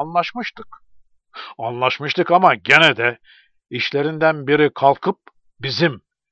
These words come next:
yani yavrularımla benim oturduğumuz şu yerde gözüksün. Alimallah,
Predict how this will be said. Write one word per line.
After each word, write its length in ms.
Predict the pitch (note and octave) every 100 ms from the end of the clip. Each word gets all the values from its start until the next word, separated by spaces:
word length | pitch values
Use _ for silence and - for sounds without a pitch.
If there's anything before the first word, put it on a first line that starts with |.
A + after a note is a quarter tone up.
| _ _ _ -
yani 540 | B2+ D#3+ F#3 E3 A2+
yavrularımla 920 | A2 C3+ D3+ D#3+ F3 F#3+ F3+ F3 B2
benim 360 | B2 F3+ F#3 C3
oturduğumuz 760 | C3+ C3+ D3+ C3 C#3 C#3 B2+
şu 200 | - -
yerde 440 | D#3 B2 A#2+ A2+ G#2+
gözüksün. 720 | A2 B2 B2 - - C3 F3+ _ _ _ _ _ _ _ - - _
Alimallah, 680 | G#2 B2 C3 C3+ C3+ C#3+